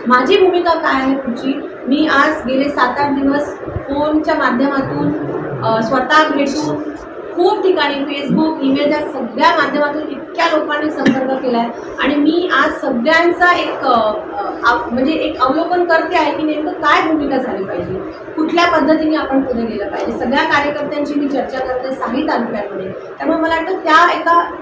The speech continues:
डिस्कशन नंतर मी एखाद्या अंतिम निर्णयापर्यंत पोहोचू शकते. अद्याप तो निर्णय घ्यायच्या मनस्थितीत आम्ही हळूहळू लोकांशी बोलून जाऊ असं मला वाटतं. आणि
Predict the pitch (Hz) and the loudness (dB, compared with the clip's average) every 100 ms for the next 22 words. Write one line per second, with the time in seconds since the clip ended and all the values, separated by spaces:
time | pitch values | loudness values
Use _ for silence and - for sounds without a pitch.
0 | 233 269 - 311 349 339 311 277 359 349 | -4 -4 0 0 2 0 2 4 4 6
1 | 311 311 285 285 277 254 - 240 302 285 | 4 2 0 -2 0 0 0 -2 0 0
2 | 254 254 269 262 - - - 254 - 349 | 2 0 0 -2 -4 -4 -4 -2 0 0
3 | 302 - - - - - - 233 233 320 | -2 -4 -8 -8 -10 -10 -4 0 4 2
4 | 320 320 302 294 294 311 381 - - - | 2 -2 -2 -2 0 -2 -4 -8 -10 -4
5 | 233 233 302 - 285 294 285 - - 247 | -2 0 0 0 -2 -2 -4 -6 -4 -2
6 | 277 262 247 277 277 311 320 - - - | -2 -2 -2 0 2 2 -2 -8 -10 -10
7 | - 247 262 311 349 381 320 311 330 370 | 2 2 6 4 4 4 6 6 4 0
8 | - 269 254 - - 247 233 233 233 233 | 2 4 4 2 -4 -4 -2 -2 -2 -4
9 | - 220 | -6 -6